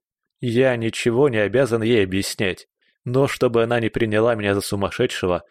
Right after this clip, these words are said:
сказал, что сомневаюсь в своей домработнице и хочу знать, как это выглядит. Пухленькая дама-ягодка опять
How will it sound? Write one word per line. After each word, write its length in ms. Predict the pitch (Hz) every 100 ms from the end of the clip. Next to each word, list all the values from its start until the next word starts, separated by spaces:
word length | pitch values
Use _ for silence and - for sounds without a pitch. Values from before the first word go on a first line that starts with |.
| _
сказал, 680 | - - 143 127 156 147 - _
что 260 | - 170
сомневаюсь 640 | 151 165 151 147 156 147 139
в 100 | -
своей 300 | 143 139 131
домработнице 920 | 135 127 135 135 113 95 - 98 92 _ _
и 120 | - 185
хочу 320 | 170 - 175
знать, 380 | 139 151 156 -
как 280 | - 143 -
это 260 | 147 156
выглядит. 560 | 147 117 92 90 87 - _ _ _ _ _ _ _ _
Пухленькая 800 | - 170 - 127 117 120 110 104 - -
дама-ягодка 960 | 127 143 127 117 117 107 101 - 107 101
опять 440 | - 151 160 -